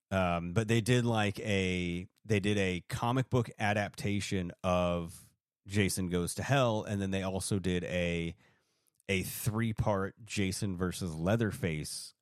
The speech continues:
crossover. Uh, it was by Topps Comics, uh, the company that you normally would associate with baseball cards. Uh, they had comic books for a little while, and they made a,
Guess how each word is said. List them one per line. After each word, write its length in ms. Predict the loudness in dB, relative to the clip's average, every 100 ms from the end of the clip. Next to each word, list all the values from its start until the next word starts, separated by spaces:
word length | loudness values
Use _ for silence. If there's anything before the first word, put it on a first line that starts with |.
| -4
crossover. 920 | 0 2 0 -2 -2 0 -2 -2 -6 _ _ _ _ -2
Uh, 240 | 0 2 0
it 60 |
was 160 | 0 2
by 240 | 0 0 -2
Topps 640 | 0 0 0 -6 -10 -10 -16 _ 0
Comics, 720 | 0 0 -6 -10 -10 -10 -14 _ _ _ _
uh, 240 | 0 0 0
the 100 | 0
company 380 | 0 2 2 0
that 100 | 0
you 160 | 0
normally 460 | 4 4 4 2 2
would 160 | 0
associate 560 | 0 0 0 0 0 0
with 220 | -2 0
baseball 460 | 2 2 0 -4 -2
cards. 600 | -6 -6 -4 -4 -6 -18 -20 -20 _ 0
Uh, 240 | 2 4
they 320 | 2 2 2
had 460 | 0 0 0 -2 -4
comic 340 | 0 2 0
books 300 | -2 -6 -8
for 180 | -2 0
a 60 | 0
little 240 | 0 0
while, 360 | -2 -2 -4 -4 _ _ _ -20 -2
and 520 | 2 4 4 2 2
they 120 | 2 2
made 400 | 2 2 0 -2
a, 600 | -2 0 0 -2 -4